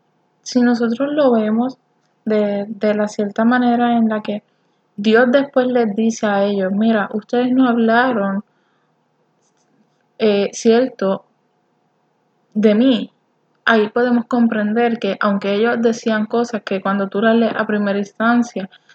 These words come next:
tú dices, "No, pero lo que ellos están diciendo es cierto", pero es que lo estaban haciendo con otros fines. Y de hecho, Job, con todo y eso que parezca que estaba pecando, estaba creyéndose más que Dios,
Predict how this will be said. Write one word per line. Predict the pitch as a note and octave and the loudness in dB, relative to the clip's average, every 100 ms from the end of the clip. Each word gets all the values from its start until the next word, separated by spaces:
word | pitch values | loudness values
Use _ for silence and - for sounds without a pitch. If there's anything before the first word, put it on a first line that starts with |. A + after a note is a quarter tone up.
| _ | _
tú | A3+ | 0
dices, | A3 G#3 | 2 2
"No, | G3 G#3+ | 0 0
pero | A3+ G3+ | 0 2
lo | F#3 | 2
que | F3 | 0
ellos | F3 - | -4 -4
están | G#3+ A3+ | -2 2
diciendo | A3 A3+ A3+ A3 | 2 2 0 0
es | G#3+ | -6
cierto", | - A3+ A#3 A3+ G3+ - _ _ - | -4 -2 -2 -4 -8 -10 _ _ -2
pero | G#3 G3+ | 0 2
es | G3+ G#3 | 0 -2
que | A3+ G#3+ _ | -4 -4 _
lo | A3+ A3+ | 0 0
estaban | A3 A3+ A#3 A#3+ | 2 2 2 2
haciendo | A#3 A#3 A#3 A#3 | 0 2 2 2
con | A3 G#3 G#3+ | -2 -2 0
otros | A3+ G#3 G#3 | 0 -2 -6
fines. | - D4+ C4 - - _ _ | -6 -4 -2 -4 -12 _ _
Y | A#3 | 2
de | A3+ A3 | 4 4
hecho, | G#3+ G#3 F#3+ | 2 -2 -4
Job, | - C4 D#4+ - _ | -2 -2 -2 -6 _
con | - A3+ A3+ | -2 0 2
todo | G#3+ B3 | 2 2
y | C4 | 4
eso | B3 B3 G#3 | 2 0 -6
que | F3+ | -6
parezca | F3+ F3+ F#3+ G#3 - F3+ F3+ | -4 -4 -2 -4 -6 -10 -4
que | F#3 | -2
estaba | F#3 F3+ E3+ G3 A3+ | 0 2 2 2 2
pecando, | E3 - F3+ G#3 G3+ E3 - _ _ _ _ _ _ | 0 0 0 0 -2 -4 -10 _ _ _ _ _ _
estaba | G3 F#3+ F3+ G3 A3+ G#3+ - _ - | -6 -4 -2 2 2 0 -4 _ -10
creyéndose | - A3+ A#3 G3 A3 G#3+ A#3 | -2 2 4 4 2 0 0
más | A3 A3+ | 2 0
que | - A3 | 0 0
Dios, | F#3 G#3 A3 G3+ G3+ | 0 2 2 0 -4